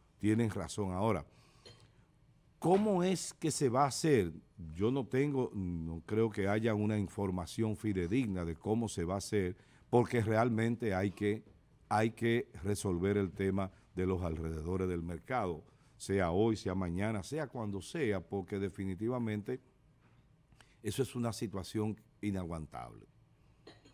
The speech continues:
Eh, ¿cómo se va a hacer? Yo pienso que debiera de garantizársele, sobre todo a los que tienen ahí, un espacio que puede ser o dentro del mercado o puede ser que la calle se utilice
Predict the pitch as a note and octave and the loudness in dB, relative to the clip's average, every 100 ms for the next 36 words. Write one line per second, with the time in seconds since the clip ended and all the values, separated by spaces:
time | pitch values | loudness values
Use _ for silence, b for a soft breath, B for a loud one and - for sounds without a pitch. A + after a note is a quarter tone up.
0 | B B B B B - A#2+ B2 A#2+ A#2 | B B B B B 0 4 6 6 6
1 | A2 G#2 D#3 F#3+ F#3+ F#3+ F3+ E3+ F#3+ C#3+ | 4 2 2 2 4 6 6 6 6 8
2 | G#2 G#2 G2+ G#2+ G#2 B2 G2 G#2 G2 F2+ | 8 4 4 2 2 -2 -4 -2 -2 0
3 | G2 G#2+ G#2+ G2+ G2+ G2+ G2 - G2+ G#2 | 0 0 -2 -2 -4 -4 -6 -4 -2 -2
4 | - D#2 D2+ D2+ D#2 - G#2 A2 F#2 D#2+ | -4 -8 -10 -12 -12 -2 0 2 0 -4
5 | D#2 G2+ A#2 A2 G#2 - A2 G#2 - G2 | -4 -2 -2 -2 -2 -4 -4 -4 -4 -2
6 | F2 - A2+ b b b b - F2+ G2 | -2 -6 -12 b b b b -6 -4 2
7 | A2 G#2+ - F#2 E2+ F#2 B2+ D#3 D3 C#3 | 2 2 0 -2 0 0 0 2 2 2
8 | C#3+ A#2 A2+ G2 G2 - A#2 F2 A2 C3 | 0 -2 -2 0 -2 -2 -2 0 0 2
9 | B2 C3+ A2 G2+ G#2 F#2 D#2+ A2 A2 F#2+ | 0 0 0 0 -4 -4 -4 -2 0 0
10 | F#2+ - F#2 E2 F2+ G#2 G#2+ - F2 | -2 -4 -8 -6 -4 -2 -4 -6 -10